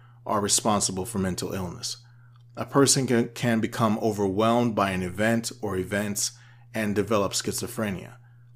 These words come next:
On mental health america dot org, they state that imbalances of serotonin and dopamine affect how the brain reacts,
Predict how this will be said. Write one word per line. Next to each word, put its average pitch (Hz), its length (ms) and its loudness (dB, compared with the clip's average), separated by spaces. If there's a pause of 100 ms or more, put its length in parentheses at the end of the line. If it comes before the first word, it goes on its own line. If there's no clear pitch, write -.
(140)
On 101 280 2
mental 151 400 2
health 131 320 0
america 110 480 0
dot 95 320 0
org, 95 340 -8 (960)
they 139 180 0
state 143 420 2
that 104 260 -2
imbalances 123 680 0
of 120 100 0
serotonin 110 760 2
and 95 160 -4
dopamine 95 560 0 (320)
affect 117 380 -2
how 120 160 0
the 107 100 -2
brain 117 360 0
reacts, 110 600 0